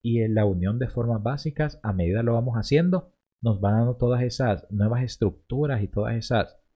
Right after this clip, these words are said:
nuevas formas de encaje que podemos tener para el personaje, y asimismo ir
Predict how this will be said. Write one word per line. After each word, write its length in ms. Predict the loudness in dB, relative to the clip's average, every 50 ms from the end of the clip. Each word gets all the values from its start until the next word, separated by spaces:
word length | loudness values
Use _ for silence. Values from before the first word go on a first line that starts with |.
| _ _ _ _ _ _ -20 -12 -6
nuevas 720 | -2 2 2 4 4 4 2 0 0 -4 -8 -16 _ _ _ _ _ _ _ _ _ _ _ _ -16 -6 2
formas 360 | 2 2 2 2 0 0 0
de 100 | 2 0
encaje 460 | 0 0 -2 -2 0 0 0 0 -2 -2
que 120 | -2 -2
podemos 360 | 0 2 2 2 0 -2 -4 -4
tener 240 | -2 -2 -2 0
para 140 | 0 0 0
el 80 | 0 0
personaje, 580 | 0 -2 -2 -2 -4 -6 -4 -4 -2 -2 -2
y 40 | -2
asimismo 520 | -2 -2 -4 -4 -2 -2 -2 -2 -4 -2 -2
ir 340 | 0 0 -2 -2 -6 -8